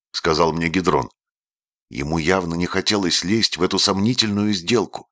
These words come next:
Одно дело обещать, совсем другое делать. «Увы, но нет», мотнул я головой. «Я уже выбрал свой клан, и пока, по крайней мере,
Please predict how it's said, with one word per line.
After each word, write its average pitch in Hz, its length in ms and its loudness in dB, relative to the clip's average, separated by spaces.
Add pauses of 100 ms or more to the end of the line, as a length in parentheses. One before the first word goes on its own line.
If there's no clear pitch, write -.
(340)
Одно 67 240 -2
дело 78 320 4
обещать, 71 680 -2 (180)
совсем 95 420 2
другое 92 460 4
делать. 101 580 0 (760)
«Увы, 90 440 4
но 170 180 6
нет», 110 460 2 (160)
мотнул 90 400 2
я 87 100 4
головой. 87 500 2 (680)
«Я 101 180 6
уже 143 300 4
выбрал 110 360 2
свой 98 280 4
клан, 92 340 -2 (380)
и 85 100 0
пока, 120 380 2
по 90 160 0
крайней 101 320 2
мере, 90 280 0